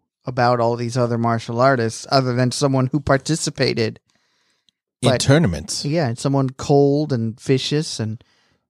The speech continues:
Speaker 1: yeah, he fits the, fits the bill.
Speaker 2: Yeah, so they try to arrest him, and Tien, he is not gonna go quietly. They're like, "Shut up, fool.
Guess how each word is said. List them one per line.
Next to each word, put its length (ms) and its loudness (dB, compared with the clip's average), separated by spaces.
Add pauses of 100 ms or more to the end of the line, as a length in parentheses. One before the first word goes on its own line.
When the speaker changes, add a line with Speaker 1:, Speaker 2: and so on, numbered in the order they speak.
Speaker 1:
yeah, 480 4
he 180 -8
fits 320 -2
the, 160 -6 (240)
fits 320 -6
the 100 -4
bill. 480 4
Speaker 2:
Yeah, 460 -4
so 220 -2
they 100 2
try 240 0
to 120 6
arrest 440 2
him, 100 0
and 120 -2
Tien, 340 -2 (680)
he 180 0
is 120 2
not 220 2
gonna 160 -2
go 240 -2
quietly. 480 -8
They're 140 -2
like, 160 -2
"Shut 200 2
up, 240 2
fool. 500 2